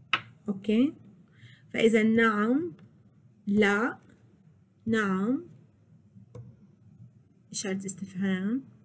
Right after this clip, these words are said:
ممكن لفترة قصيرة، نعم،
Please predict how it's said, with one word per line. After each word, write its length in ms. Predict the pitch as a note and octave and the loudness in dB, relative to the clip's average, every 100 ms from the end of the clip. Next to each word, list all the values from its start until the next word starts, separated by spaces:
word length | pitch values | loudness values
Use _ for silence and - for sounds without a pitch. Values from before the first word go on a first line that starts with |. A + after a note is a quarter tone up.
| - - - _ _ - - - - _ - - - | -20 -20 -20 _ _ -20 -20 -20 -20 _ -20 -20 -2
ممكن 280 | A#3 A3+ G#3+ | 0 2 0
لفترة 460 | F#3+ G3 G3+ - - | -2 -4 -6 -8 -10
قصيرة، 640 | G3 - A#3+ A3 G3+ G3+ - - - | -6 -2 0 2 -2 -6 -14 -20 -10
نعم، 560 | G#3+ A#3 A3 G#3 A3 A#3 | -2 2 2 0 -4 -8